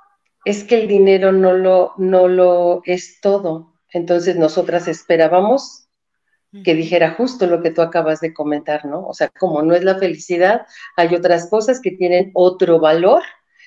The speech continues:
Speaker 1: y se deben anteponer ante el dinero, ¿no? No,
Speaker 2: Ujú.
Speaker 1: la respuesta era, "Lo es todo".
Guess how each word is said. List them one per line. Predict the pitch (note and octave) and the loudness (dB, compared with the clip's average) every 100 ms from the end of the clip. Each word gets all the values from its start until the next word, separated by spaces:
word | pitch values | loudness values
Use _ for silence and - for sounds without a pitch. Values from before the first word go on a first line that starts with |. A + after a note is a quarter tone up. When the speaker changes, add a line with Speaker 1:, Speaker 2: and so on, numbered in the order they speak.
| _ | _
Speaker 1:
y | G3+ F#3+ | -10 -2
se | G3+ F#3 | 0 2
deben | F#3+ G3 G3 | 4 4 2
anteponer | F3+ F3 E3+ - E3 E3+ G#3+ B3+ - | 2 0 -4 0 2 2 2 -2 -6
ante | D#3+ D3+ D3 | -6 -4 -6
el | D3 | -6
dinero, | D3 C3+ - _ _ | -6 -6 -8 _ _
¿no? | F3+ D4+ - _ _ _ _ _ _ | -2 -2 -6 _ _ _ _ _ _
No, | A3+ D4+ | -2 -2
Speaker 2:
Ujú. | - - _ _ _ | -2 -16 _ _ _
Speaker 1:
la | G#3 G3+ | 0 2
respuesta | G3 F#3+ F#3+ G#3 G#3 G#3 G3+ F#3+ | 2 -2 -2 0 0 0 0 0
era, | F#3 E3+ F3 _ _ _ | 0 -4 -8 _ _ _
"Lo | G3 F#3+ F#3+ | 0 2 4
es | F#3+ F#3+ - | 2 0 -6
todo". | F#3 D#3+ D3 _ | -6 -6 -10 _